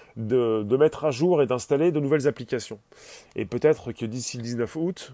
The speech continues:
c'est donc la fin donc, euh, du délai accordé à Huawei par l'administration américaine,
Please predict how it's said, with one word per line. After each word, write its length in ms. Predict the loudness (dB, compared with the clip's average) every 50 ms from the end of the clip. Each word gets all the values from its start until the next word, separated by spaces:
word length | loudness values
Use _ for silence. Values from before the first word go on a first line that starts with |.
| -20 _ _
c'est 160 | -14 -10 -8
donc 160 | -8 -6 -6 -6
la 100 | -6 -6
fin 240 | -6 -4 -4 -2
donc, 300 | -2 -2 -4 -4 -6 -6
euh, 100 | -8 -8
du 220 | -6 -8 -8 -6 -4
délai 320 | -2 0 0 0 -2 -2 -8 _ -20 -20 _ _ _ -6 -4
accordé 460 | -4 -2 -2 -2 -2 0 0 0 0
à 240 | 0 0 0 0 0
Huawei 340 | 0 0 2 2 0 0
par 240 | 0 0 0 0 0
l'administration 560 | -2 -4 -6 -6 -8 -8 -8 -10 -10 -8 -8
américaine, 520 | -8 -6 -6 -8 -8 -6 -4 -4 -4 -4